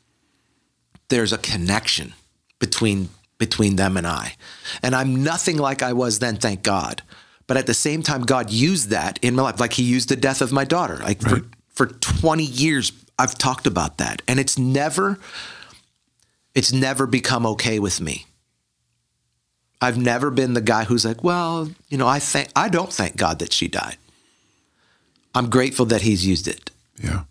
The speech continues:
Speaker 1: But I don't, I don't want, I wish I wouldn't have gone through that. I wish that she was still here. I wish I could have watched her go to prom. I wish, yeah.
Speaker 2: <clears throat> Sorry. <clears throat> So some people will listen and they'll say,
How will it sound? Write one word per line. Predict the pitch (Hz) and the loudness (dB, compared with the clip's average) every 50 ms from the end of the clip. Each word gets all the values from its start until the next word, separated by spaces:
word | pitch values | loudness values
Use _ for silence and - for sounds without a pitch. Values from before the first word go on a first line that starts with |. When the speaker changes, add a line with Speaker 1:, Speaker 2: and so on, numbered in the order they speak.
| _ - | _ -2
Speaker 1:
But | - 107 101 | 0 2 2
I | 98 98 | 2 2
don't, | 104 123 160 160 - - - | 0 -2 -4 -6 -8 -4 0
I | 139 139 | 0 2
don't | 110 117 127 117 107 - | 4 4 2 2 2 0
want, | 101 95 90 90 85 - _ _ _ _ _ _ _ _ - | -2 0 0 0 -2 -4 _ _ _ _ _ _ _ _ -2
I | 107 | 0
wish | 110 104 113 110 - | 2 4 2 2 2
I | 113 107 | 0 -2
wouldn't | 107 104 107 101 101 | -2 -2 -2 0 -2
have | 98 95 | -2 0
gone | 101 107 110 107 | 0 0 0 0
through | - - 92 90 | 0 0 -2 0
that. | - 82 80 - | -2 -2 0 0
I | 95 | 0
wish | 104 107 113 113 - - | 2 2 2 2 2 0
that | - 110 110 | -2 -2 -2
she | - - 120 | 0 0 0
was | 110 117 113 | 0 0 0
still | - - - 123 117 | 0 0 0 0 0
here. | 123 147 131 - - | 0 0 -2 0 0
I | - 107 | 0 0
wish | 104 104 110 113 117 - - - - - - - - - - - - - - - | 0 2 2 2 2 0 -2 -4 -6 -10 -14 -16 -14 -14 -12 -12 -14 -14 -8 -4
I | 117 120 | -4 -2
could | 120 - 139 120 | 0 0 0 2
have | 120 107 107 | 0 0 2
watched | 110 117 117 110 - - | 2 2 2 2 0 -2
her | - 120 | 0 0
go | 110 113 117 | 2 2 2
to | 113 113 | 2 0
prom. | 117 - 156 151 147 - - 65 73 | -2 -2 0 0 0 -2 -4 -4 -2
I | 82 107 113 117 | 0 0 2 2
wish, | 117 117 - - - - - | 2 0 -2 -4 -6 -8 -8
yeah. | - - - - - - _ - | -6 -6 -6 -8 -10 -14 _ -2
Speaker 2:
<clears throat> | - 214 - 208 | 0 0 2 0
Sorry. | - - 151 117 107 117 - - - _ _ _ - | 0 0 0 -2 -2 -4 -8 -10 -14 _ _ _ -2
<clears throat> | - 254 233 196 165 139 123 | 0 2 2 2 2 0 0
So | - - 165 151 | 0 0 0 0
some | - 202 196 | 0 0 0
people | 196 214 180 175 151 | 2 2 2 2 4
will | 143 135 | 4 2
listen | 135 127 - 139 127 127 127 | 2 2 0 0 0 0 0
and | - 127 131 | 2 2 2
they'll | 127 123 | 2 2
say, | 123 - 127 117 113 110 107 107 104 - | 2 0 0 0 0 0 0 -2 -4 -8